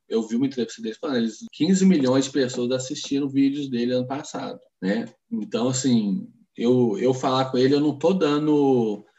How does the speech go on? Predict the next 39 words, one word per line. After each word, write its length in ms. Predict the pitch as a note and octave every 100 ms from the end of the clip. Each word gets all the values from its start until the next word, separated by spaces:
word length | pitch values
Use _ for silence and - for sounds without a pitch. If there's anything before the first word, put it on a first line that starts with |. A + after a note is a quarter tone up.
| _ _
o, 380 | B2 A#2 G#2+ B2
o 80 | B2
palco 380 | A2+ A2+ -
pra 120 | - G2
ele, 220 | C3 F#3+
o 60 |
palco 260 | - - -
tá 160 | B3+ B3+
dado. 420 | G3+ F#3+ - - - _ _
Eu 160 | - A#2
até 300 | B2 C3 C#3+
trouxe 500 | - D3+ D3+ - C#3+
nesse 300 | C3+ C3 B2
filme 300 | - C3+ C3
um 40 |
exemplo 560 | A2+ A2+ C#3 D3 B2 - _ -
do 280 | A2 A#2+ B2
canal 800 | B2 A2+ A2 A2 G#2+ G#2 G2+
que 80 | -
foi 180 | - A2
muito 260 | A2 C3+ C3+
importante 540 | A#2 F#2+ - G2+ G2
na 80 | G2+
eleição 280 | G2+ G2 G2
do 80 |
Bolsonaro, 520 | G2 F#2+ G#2+ A#2 B2 A#2
que 80 |
é 60 | B2
do 140 | B2
Nando 280 | A#2+ C3 D3+
Moura, 380 | B2 F#2+ F#2 - _ _ _ _ -
que 140 | -
cresceu 880 | - F#3+ D3+ - - C#3+ F3+ A3 - _
a 140 | E3 E3
custas 800 | - A3 B3 B3 F#3+ D3+ C#3+
de, 460 | C3 C#3 C3+ B2 A2+
de 140 | A2+ B2
pessoas 440 | C3 A2+ B2 A#2+
progressistas, 1040 | - A#2 A#2+ A#2 - C3+ F#3+ F#3+ A3+ F#3+